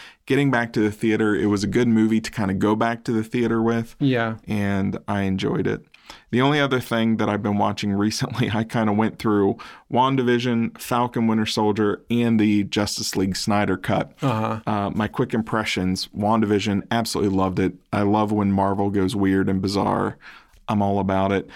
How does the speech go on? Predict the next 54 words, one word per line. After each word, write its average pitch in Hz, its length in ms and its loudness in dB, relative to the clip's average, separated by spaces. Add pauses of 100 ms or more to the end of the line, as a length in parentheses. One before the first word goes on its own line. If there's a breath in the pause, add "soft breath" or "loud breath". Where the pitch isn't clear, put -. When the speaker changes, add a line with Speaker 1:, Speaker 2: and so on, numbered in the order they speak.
(180 loud breath)
Speaker 1:
Falcon 139 400 0
Winter 120 160 0
Soldier 110 420 0
was 101 140 0
a 104 60 0
little 110 200 2
more, 104 480 0 (480 soft breath)
uh, 92 420 -4
run 113 320 0
of 107 80 2
the 104 60 2
mill. 104 460 2
It 117 220 0
was 160 140 2
Speaker 2:
Mm-hmm. 143 120 2
Speaker 1:
good, 127 340 2
had 107 260 -2
good 104 200 -2
character 101 360 0
moments 101 360 2
and 98 100 -2
things 98 180 0
like 95 180 -2
that. 95 360 -2 (180 loud breath)
You 139 200 2
and 107 100 2
I 101 120 2
have 92 140 -2
talked 98 320 -2
about 95 300 -2
how, 98 540 0 (300 loud breath)
uh, 104 240 -2
we, 104 360 -2
we 160 180 -2
don't 104 360 0
really 101 240 2
have 101 140 0
a 101 40 -2
grasp 104 420 -2
on 123 120 0
what 147 140 -2
the 156 60 -4
villains 147 600 -2
were 151 360 2
there 143 240 2
for 208 420 -4
Speaker 2:
Yeah. 151 440 0
Speaker 1:
or 123 180 4
what 117 220 0
they 131 100 0
were 110 120 2
trying 110 300 0
to 113 100 0
accomplish, 101 720 -2